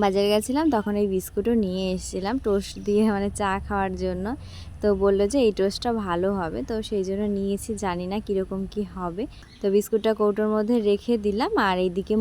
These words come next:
মুড়ি নিলাম, অল্প করে মুড়ি নিয়েছি, আর তার সাথে টোস্টটাও নিচ্ছি। আর মানে একটা বিস্কুটের প্যাকেটও আছে, ছোট প্যাকেটের বিস্কুট, মানে ওটা হসপিটাল থেকেই দিয়েছিল, সকালবেলাতে টিফিনে দেয়, একটা ডিম সেদ্ধ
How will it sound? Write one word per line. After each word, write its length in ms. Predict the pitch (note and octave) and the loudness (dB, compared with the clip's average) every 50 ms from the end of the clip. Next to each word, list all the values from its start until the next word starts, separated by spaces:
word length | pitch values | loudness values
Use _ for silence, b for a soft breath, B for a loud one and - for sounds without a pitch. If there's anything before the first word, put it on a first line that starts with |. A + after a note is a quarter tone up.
| A3 | 4
মুড়ি 240 | A3 A3+ A3+ A#3+ A#3+ A#3 A3+ | 4 4 4 6 6 6 4
নিলাম, 220 | G3+ F#3 E3 E3+ F3 - - - B B B B B B - F#3+ | 4 2 0 -2 -6 -10 -16 -18 B B B B B B 0 2
অল্প 140 | G3 G3+ G3+ G#3 G3+ | 2 2 2 2 2
করে 160 | A3 A3 A3+ A#3 A#3 A3+ | 4 4 4 6 4 4
মুড়ি 180 | A3 A3 A3+ A#3 A#3 | 4 4 4 4 4
নিয়েছি, 280 | A#3+ A#3+ B3 A#3 - - D#4+ B3+ G#3+ | 4 4 4 2 0 0 0 2 2
আর 80 | G3 F3+ - G3+ | 0 0 0 0
তার 160 | F#3+ G3 G3 - | 0 0 0 -2
সাথে 220 | - G3 F3+ G3 G#3 G3+ G#3 | -4 -4 -2 -2 -2 0 0
টোস্টটাও 440 | G3 F#3+ F#3+ - - - G3+ G#3+ G#3+ G#3+ G#3 | 0 0 -2 -4 -4 -2 0 2 2 2 2
নিচ্ছি। 460 | G3+ G#3 - - - - - - A3+ C4+ E4+ B B B B B B B B - F#3 F#3+ | 0 -2 -4 -6 -8 -10 -6 -2 -2 -2 -2 B B B B B B B B 2 4 4
আর 160 | F#3 F#3 F#3 F3+ F3 - - - - G#3 F#3+ | 4 4 4 2 -2 -6 -8 -6 -4 -2 -2
মানে 160 | F#3 F#3 F3+ F3+ F#3 | 0 0 0 0 -2
একটা 220 | F3+ - - F#3 F#3 F#3 F3 F3 | -2 -4 -4 -2 0 0 0 0
বিস্কুটের 460 | G3+ G3 - - - A3 G#3 A3+ A3 - | -2 -2 -2 -4 -2 0 2 2 2 2
প্যাকেটও 360 | G#3 G3 F#3 - A3+ - C#4 B3 G#3 | 2 0 0 0 0 2 2 2 2
আছে, 140 | G3 - G3 - - | 2 0 -4 -4 -2
ছোট 140 | A#3 A3 B3 A#3+ G3+ | -2 0 0 0 0
প্যাকেটের 360 | G#3 G3+ F#3 G3 F#3+ G3+ G3+ G3 F#3+ | 0 -2 -2 -2 -2 -2 -2 -2 -2
বিস্কুট, 280 | G3 F#3+ - - A#3 A3+ A#3 | -2 -4 -4 -6 -6 -4 -2
মানে 120 | A3 G#3 G3 | -2 -2 -4
ওটা 140 | F#3+ G#3 G3+ G3+ | -4 -4 -4 -4
হসপিটাল 400 | F#3+ - - G#3 F#3+ G#3 G3+ G#3 G3+ | -6 -6 -8 -8 -4 -2 -2 -2 0
থেকেই 240 | A3 G#3 G#3 A3+ A#3 G#3 G3 | -2 -2 0 0 -2 0 0
দিয়েছিল, 420 | G#3 G#3 G#3+ G#3+ - - - F3+ F#3 A3 A3+ - | 0 2 2 0 0 -2 -6 -6 -6 -6 -6 -4
সকালবেলাতে 540 | G#3 F#3+ G3 G3 F#3+ F#3+ F#3+ F#3+ F#3+ F#3 A3+ A3 - | -4 -4 -2 -2 -2 -2 -2 -2 -4 -4 -4 -6 -4
টিফিনে 360 | G#3 F#3 - - F#3+ F#3+ F#3 E3+ E3+ | -6 -6 -6 -6 -6 -6 -6 -6 -8
দেয়, 140 | F3 G3+ - - G#3 | -8 -8 -10 -10 -12
একটা 160 | F3+ - - F#3 E3+ E3+ | -10 -8 -6 -6 -4 -2
ডিম 160 | F#3 F#3 F#3 F#3 - | -2 -2 -4 -4 -6
সেদ্ধ 240 | G3 F#3+ - - | -6 -6 -6 -6